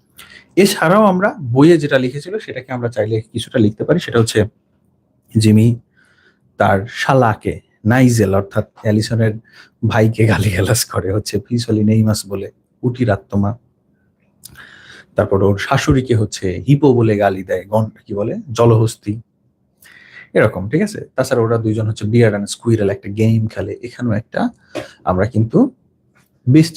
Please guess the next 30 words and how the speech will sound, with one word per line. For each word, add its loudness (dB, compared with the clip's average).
ইমেজারি -2
পাই -8
বা -8
পশুর -4
ইমেজারি -10
পাই। -4
ঠিক 2
আছে, 0
ও 4
নিজেকে 4
মনে -2
করে -6
হচ্ছে -14
টলি, 0
না -2
সরি, 0
জলি 4
সুপার 2
বিয়ার, -6
এটা -4
বলে -6
যে -8
আমি 4
একটা -2
জলি 4
সুপার -4
বিয়ার। -6
আর 2
ওর 4
বউ, 4